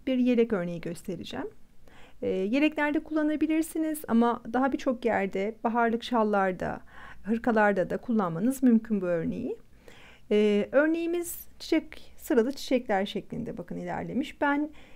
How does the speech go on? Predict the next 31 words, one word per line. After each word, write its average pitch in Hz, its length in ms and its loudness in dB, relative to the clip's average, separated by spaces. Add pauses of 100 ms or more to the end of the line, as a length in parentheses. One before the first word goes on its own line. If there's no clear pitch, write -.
(100)
e, 214 120 0
simli 302 340 0
bir 294 80 -2
angora 277 340 4
iplik 214 340 -4
kullandım 190 560 -4 (180)
ama 294 180 -2
sizler 247 460 0
istediğiniz 226 540 0
iplikte 294 640 -2
bunu 240 160 6
örebilirsiniz. 208 960 -2 (760)
E, 233 320 6
alt 359 220 0
kısmın 339 340 -2
düzgün 311 340 0
durması 233 360 2
için 233 380 -2 (160)
ilk 403 180 0
sıramızda 220 520 2
trabzan 240 480 2
yaptık. 185 560 -6 (220)
Peki 247 440 2 (340)
kaç 349 240 -2
zincir, 202 540 2
kaç 339 240 -2
trabzan 208 420 2
üzerine 185 380 2
bu 254 100 8
örneği 196 300 2
kuruyoruz? - 540 -10